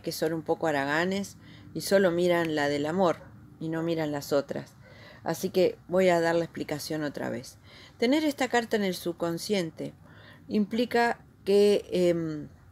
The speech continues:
que estás haciendo un análisis. Puedes, eh, a ver, esto es subconsciente. Quiere decir que tu conciencia puede saber que eso está ocurriendo o no. En algunos casos pueden tener claro que eso está pasando en su interior,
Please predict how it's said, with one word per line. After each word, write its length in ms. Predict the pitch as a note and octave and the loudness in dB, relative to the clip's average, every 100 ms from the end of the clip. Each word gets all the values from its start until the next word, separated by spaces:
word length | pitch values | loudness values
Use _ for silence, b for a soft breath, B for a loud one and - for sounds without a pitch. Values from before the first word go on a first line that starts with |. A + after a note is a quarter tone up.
| - - - - - - | -20 -20 -20 -20 -20 -8
que 60 | G3+ | -6
estás 320 | - A#3+ A#3+ | 0 -2 -2
haciendo 360 | A3 A3 A3 G#3+ | -2 0 0 0
un 120 | F3 | 0
análisis. 800 | D#3 G#3 G#3 D#3 D#3 E3 E3 - B B B B - | 0 2 2 0 -6 -6 -8 -10 B B B B -8
Puedes, 420 | - D#4 D4 C4+ - | 2 4 4 2 2
eh, 420 | F#3+ F3+ E3+ D#3+ | 6 8 8 4
a 100 | - | 4
ver, 160 | F3+ - | 4 6
esto 320 | - B3+ - C4+ | 6 4 8 8
es 120 | A#3+ | 8
subconsciente. 1400 | - D#4 D4 G3 D3+ - E3 E3 D#3 - D3 C3 - - | 4 4 4 2 -4 -4 -2 0 -2 2 2 2 -6 0
Quiere 220 | G3+ A#3+ | 8 10
decir 280 | A3+ A3+ A3+ | 10 4 2
que 100 | A3 | 2
tu 160 | F#3 | 2
conciencia 640 | F3+ D#3+ E3 G#3 A#3 A3 F#3+ | 2 0 0 -4 0 0 2
puede 220 | F#3+ F3+ | 2 2
saber 480 | - D#3 D#3 G#3 - | 0 2 2 2 0
que 80 | |
eso 160 | F3 E3 | -4 -4
está 160 | D#3 D3 | -4 -4
ocurriendo 680 | C#3+ C#3 E3+ G#3+ B3 C4 - | -2 -2 0 0 2 -2 0
o 120 | D3+ | 0
no. 240 | D#3 D3 B B B B | 2 0 B B B B
En 140 | - A#3+ | 2 6
algunos 380 | A#3+ C#4+ D4 | 6 4 2
casos 340 | - C4+ C4 B3+ | 4 2 2 2
pueden 240 | A#3 A3+ | 2 4
tener 320 | G#3 F#3+ F#3+ | 2 2 0
claro 400 | - B3+ A#3 F3 | 2 6 8 6
que 80 | D#3 | 2
eso 160 | E3+ F3 | -2 -2
está 180 | E3+ - | -4 -2
pasando 420 | D#3 - E3+ E3 | -2 0 0 0
en 120 | D#3+ | -4
su 120 | - | -6
interior, 540 | E3 E3 G3 A#3+ F3+ | -4 -2 2 4 4